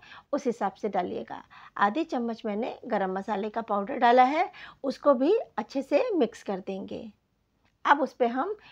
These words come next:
एक कप दूध डालेंगे और एक बड़ा चम्मच घी डालेंगे। घी और दूध डालने के बाद इसको हम अच्छे से मिक्स कर देंगे।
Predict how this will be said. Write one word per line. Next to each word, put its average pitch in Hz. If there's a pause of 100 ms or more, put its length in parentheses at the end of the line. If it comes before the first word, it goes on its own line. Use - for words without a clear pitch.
(260)
एक -
कप -
दूध 214
डालेंगे - (440)
और 294
एक 285
बड़ा 240
चम्मच 240
घी -
डालेंगे। 180 (1200)
घी 233
और 294
दूध 262 (500)
डालने 208
के 254
बाद 220 (180)
इसको 254
हम 262 (100)
अच्छे -
से 349
मिक्स 262
कर 208
देंगे। -